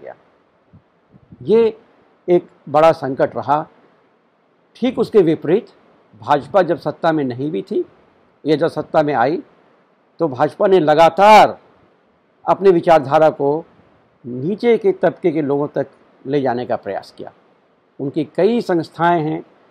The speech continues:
उनकी कई योजनाएं हैं, जिसके तहत आप देखेंगे अलग-अलग तरह के लोग एक साथ शामिल हो रहे हैं। जबकि ये जो पार्टियां थीं,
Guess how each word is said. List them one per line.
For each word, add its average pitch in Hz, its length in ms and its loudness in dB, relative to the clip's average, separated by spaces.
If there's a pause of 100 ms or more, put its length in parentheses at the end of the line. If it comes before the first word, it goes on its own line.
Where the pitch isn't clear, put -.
(380)
उनकी 139 220 -8
कई 214 300 2
योजनाएं 175 560 4
हैं, 151 240 -6 (480)
जिसके 139 260 -6
तहत 151 240 -6
आप 143 120 2
देखेंगे 147 560 -2 (380)
अलग-अलग 185 500 2
तरह 165 200 2
के 160 140 -6
लोग 143 260 -4 (120)
एक 143 160 -6
साथ 131 240 -4 (500)
शामिल 135 280 -2
हो - 120 -16
रहे - 120 -18
हैं। - 100 -20 (1300)
जबकि 165 540 0 (340)
ये 147 140 -6
जो 151 120 -2
पार्टियां 139 440 -2
थीं, 147 260 -10